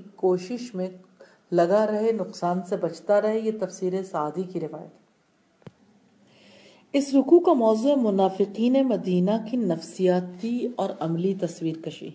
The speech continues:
اس کے چار اہم point ہیں۔ عذر کرنے والوں کے بارے میں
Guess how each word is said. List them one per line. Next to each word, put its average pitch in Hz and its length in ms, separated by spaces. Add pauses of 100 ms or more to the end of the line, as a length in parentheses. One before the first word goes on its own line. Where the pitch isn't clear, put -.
(960)
اس 165 120
کے 175 180
چار 202 240
اہم 214 220
point 214 380
ہیں۔ 220 100 (580)
عذر 285 320
کرنے 262 240
والوں 240 340
کے 262 120
بارے 185 420
میں 175 260